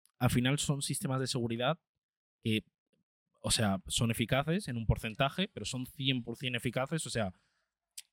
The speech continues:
si ocurre un accidente, depende del accidente, el tener un chaleco,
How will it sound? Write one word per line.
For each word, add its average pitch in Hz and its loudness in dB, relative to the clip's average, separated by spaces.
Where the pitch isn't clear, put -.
si - 4
ocurre 139 4
un 143 -2
accidente, 131 0
depende 104 0
del 98 0
accidente, 98 -4
el 110 0
tener 117 -2
un 123 -4
chaleco, 120 0